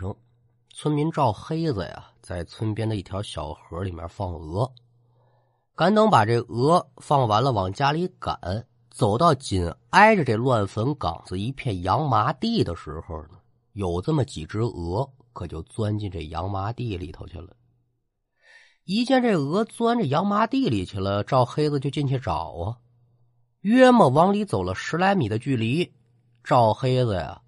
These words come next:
还是没看见这鹅的踪影，而且连声鹅叫都没听见。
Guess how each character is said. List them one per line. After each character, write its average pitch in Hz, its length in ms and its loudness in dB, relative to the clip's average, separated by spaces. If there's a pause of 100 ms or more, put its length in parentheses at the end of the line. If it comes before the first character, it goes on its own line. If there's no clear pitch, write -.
还 120 280 -2
是 190 120 -2
没 160 140 4
看 160 220 -2
见 139 100 0
这 113 120 -2
鹅 113 180 -4
的 147 100 -2
踪 196 320 0
影， 104 120 0 (500)
而 175 140 -2
且 165 120 -2
连 123 240 0
声 214 180 0
鹅 151 280 -4
叫 233 300 4
都 113 80 0
没 98 200 0
听 104 300 -4
见。 95 160 -6